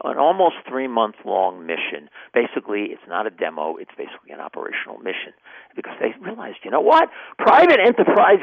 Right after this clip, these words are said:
does it better than, than, than big space, uh, governmentally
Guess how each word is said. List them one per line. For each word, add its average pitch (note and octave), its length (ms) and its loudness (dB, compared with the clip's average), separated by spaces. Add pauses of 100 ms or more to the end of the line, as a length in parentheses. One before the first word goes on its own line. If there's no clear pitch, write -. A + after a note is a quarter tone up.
does E3 220 2
it D#3+ 220 -2
better D3 320 -2
than, F#2+ 320 -10 (160)
than, G2 200 -8 (300)
than G#2+ 380 -8
big A#2 240 -4 (160)
space, G2 340 -8 (300)
uh, F2 420 -4 (160)
governmentally G2 560 -10